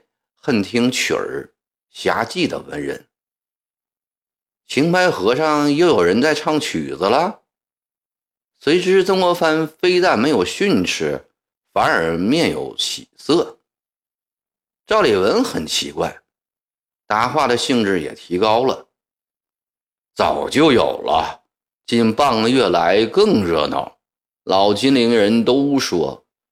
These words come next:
只要再有半年安宁日子，秦淮歌舞就可以与咸丰二年之前相比了。”“金陵人对此看法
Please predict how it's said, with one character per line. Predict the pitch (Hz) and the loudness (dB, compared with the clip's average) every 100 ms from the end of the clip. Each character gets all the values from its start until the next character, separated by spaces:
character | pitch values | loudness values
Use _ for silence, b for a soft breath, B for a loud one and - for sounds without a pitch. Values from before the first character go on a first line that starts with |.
| _ - | _ -4
只 | 120 | 0
要 | 143 143 | 2 2
再 | 185 147 | 2 2
有 | 98 92 | 2 2
半 | 92 165 113 | 2 0 2
年 | 87 92 104 | 0 0 0
安 | - 165 180 | -2 0 0
宁 | 107 87 | 0 0
日 | 85 87 | 0 -2
子， | 78 78 69 _ _ _ _ _ | -2 -6 -8 _ _ _ _ _
秦 | - 101 110 | -4 -2 0
淮 | 107 110 | 0 0
歌 | 104 117 98 | 2 2 2
舞 | 78 78 92 92 - _ _ | 0 0 0 -2 -10 _ _
就 | 113 | -2
可 | 92 - 104 | 0 0 0
以 | 117 | 0
与 | 90 80 | -2 -6
咸 | 78 - 117 135 | -6 -2 0 2
丰 | 139 147 | 0 2
二 | 165 87 | 0 0
年 | 80 95 | 0 -2
之 | 95 135 | -2 -4
前 | 139 95 107 123 | 0 0 0 -2
相 | - 156 165 | -2 -2 -2
比 | 120 85 - _ _ | -4 -6 -8 _ _
了。 | 85 90 - _ _ _ _ _ _ _ _ _ _ _ _ _ _ _ _ | -4 -4 -6 _ _ _ _ _ _ _ _ _ _ _ _ _ _ _ _
”“金 | - 151 | -2 0
陵 | 170 147 | 2 2
人 | 80 82 117 175 | 0 2 2 2
对 | 180 170 | 2 0
此 | - - 76 | 0 -6 -8
看 | - 90 | -6 -4
法 | 78 | -4